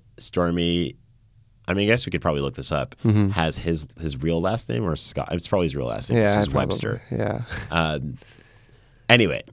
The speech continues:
Speaker 1: so this album drops, and it starts off with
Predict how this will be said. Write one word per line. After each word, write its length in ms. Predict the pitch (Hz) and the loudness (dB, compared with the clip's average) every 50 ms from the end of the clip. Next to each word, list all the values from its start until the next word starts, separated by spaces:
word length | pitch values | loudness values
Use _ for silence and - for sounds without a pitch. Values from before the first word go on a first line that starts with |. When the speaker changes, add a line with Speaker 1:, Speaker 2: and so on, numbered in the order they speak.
| - _ _ _ - | -20 _ _ _ -10
Speaker 1:
so 400 | - - - 98 95 90 90 87 | -4 2 4 4 4 4 4 2
this 240 | 76 - 117 - - | 2 2 0 0 4
album 340 | - 104 107 107 104 110 104 | 6 6 6 6 4 2 -2
drops, 640 | 90 92 87 80 82 82 82 - - - - - - - - - - _ _ - - - _ _ - | 2 4 6 6 6 4 4 2 2 2 2 0 -2 -4 -10 -20 -20 _ _ -20 -20 -20 _ _ -2
and 1000 | - 85 85 82 82 82 80 78 78 78 76 78 76 73 71 69 69 67 65 - - - - - _ - - _ _ _ - - - - _ _ _ _ _ _ _ | 0 2 2 2 2 2 0 0 0 0 -2 -2 -4 -4 -4 -4 -6 -8 -10 -12 -14 -16 -20 -20 _ -20 -20 _ _ _ -20 -20 -20 -20 _ _ _ _ _ _ _
it 140 | - 98 - | -2 -2 -2
starts 360 | - - 110 101 107 113 - | 2 4 6 6 6 6 6
off 320 | 101 92 92 95 - - - | 6 6 6 4 4 2 0
with 520 | 85 82 80 80 78 - - - - - | 2 4 4 4 2 0 -4 -14 -20 -20